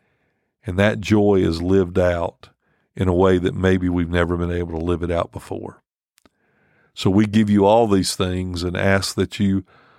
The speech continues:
would comfort us and cover us with your grace and your mercies, your mercies that are always new.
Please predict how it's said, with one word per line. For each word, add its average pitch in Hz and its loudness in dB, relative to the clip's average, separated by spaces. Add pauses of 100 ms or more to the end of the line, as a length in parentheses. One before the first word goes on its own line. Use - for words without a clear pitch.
(320)
would 95 -2
comfort 104 2
us 95 0
and 87 -10 (500)
cover 101 2
us 87 -4
with 98 -6
your 98 2
grace 92 0 (520)
and 92 -4
your 90 0
mercies, 87 -4
your 95 2
mercies 104 2
that 95 2
are 95 0
always 98 2
new. 85 -4